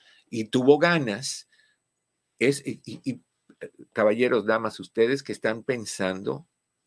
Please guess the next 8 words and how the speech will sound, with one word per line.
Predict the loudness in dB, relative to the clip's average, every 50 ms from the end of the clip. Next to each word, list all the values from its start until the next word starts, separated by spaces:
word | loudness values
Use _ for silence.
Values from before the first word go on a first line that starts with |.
| _ _ _ _ _ _ _ _ _ _
ser | -12 -10 -2 2 4 4 4 4
infieles | 0 -6 -10 -8 -2 -2 0 0 -2 -4 -10 -14 -20 -20 _ _ _ _ _ _ _ _
y | -8 -6 -4
no | -2 0 0 0
han | 0 0 -2
hecho | -4 -6 -4 -2 -2 -2
eso | -2 -2 -4 -2
todavía, | 0 2 2 2 0 0 -2 -4 -4 -6